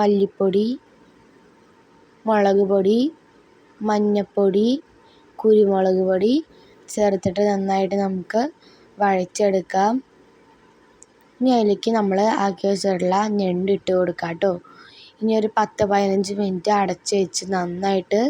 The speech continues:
വേവിക്കണം. നന്നായിട്ട് മിക്സാക്കി കൊടുക്കണം കേട്ടോ. എല്ലാം ആ മസാല ഞണ്ടിൽ പിടിക്കണം. കുറച്ച് വെള്ളം ഒഴിച്ച് കൊടുക്കാം കേട്ടോ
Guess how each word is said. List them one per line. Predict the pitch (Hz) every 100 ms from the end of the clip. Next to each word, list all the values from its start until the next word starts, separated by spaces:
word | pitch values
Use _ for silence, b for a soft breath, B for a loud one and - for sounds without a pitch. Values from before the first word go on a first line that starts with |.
| 302 B B B _ 185
വേവിക്കണം. | 190 190 185 - 190 185 208 277 _ B B _
നന്നായിട്ട് | 202 208 202 233
മിക്സാക്കി | 233 202 - 220 196
കൊടുക്കണം | 202 190 180 180
കേട്ടോ. | 175 180 180
എല്ലാം | 185 180 190
ആ | 214 190
മസാല | 202 180 175 180
ഞണ്ടിൽ | 190 190 180 175
പിടിക്കണം. | 185 - 180 190 240 _ b b _ _ _ _ _ _ _ _ _ _ _ _ _ B _
കുറച്ച് | 226 196 220
വെള്ളം | 214 196 208
ഒഴിച്ച് | 208 -
കൊടുക്കാം | 190 180 185
കേട്ടോ | 175